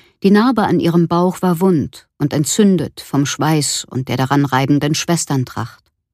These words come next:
Endlich erreichte sie das verfallene Reihenhaus am Ende der Siedlung. Als sie das Gartentor aufdrückte, klemmte es auf dem Betonweg.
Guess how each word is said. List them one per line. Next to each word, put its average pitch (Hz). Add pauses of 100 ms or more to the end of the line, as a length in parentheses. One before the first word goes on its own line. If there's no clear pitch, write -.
(840)
Endlich 214
erreichte 165
sie 165
das 165
verfallene 156
Reihenhaus 147
am -
Ende 139
der 147
Siedlung. 127 (800)
Als 139
sie 156
das 147
Gartentor 170
aufdrückte, 165 (400)
klemmte 233
es -
auf -
dem 165
Betonweg. 165